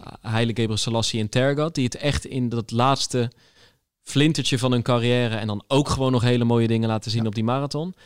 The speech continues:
Speaker 1: Maar na al tig suc-, Olympisch succes en op de W K's, op de vijfduizend, op de tienduizend, noem maar op.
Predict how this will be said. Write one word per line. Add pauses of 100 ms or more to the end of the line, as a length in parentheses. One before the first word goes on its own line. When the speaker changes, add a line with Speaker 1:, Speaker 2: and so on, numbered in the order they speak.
(200)
Speaker 1:
Maar
na
al
tig
suc-,
Olympisch
succes
en
op
de
W
K's,
op
de
vijfduizend,
op
de
tienduizend,
noem
maar
op.